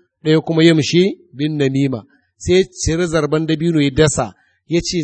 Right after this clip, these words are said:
za a sawwaƙa masu azaba malam ya yi basa. Ai, ba ya dasa ne don ya rayu ba, ma'ana za a sawwaƙa azaban zuwa bu-, bushewan wannan. Ɗan lokaci na zuwa ya bushe ne za a ɗan sawwaƙa masu.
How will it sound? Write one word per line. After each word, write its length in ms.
za 200
a 100
sawwaƙa 800
masu 260
azaba 540
malam 440
ya 100
yi 100
basa. 400
Ai, 160
ba 160
ya 160
dasa 300
ne 100
don 180
ya 100
rayu 260
ba, 180
ma'ana 320
za 160
a 100
sawwaƙa 760
azaban 480
zuwa 480
bu-, 320
bushewan 560
wannan. 320
Ɗan 220
lokaci 500
na 180
zuwa 260
ya 120
bushe 520
ne 120
za 100
a 60
ɗan 120
sawwaƙa 500
masu. 240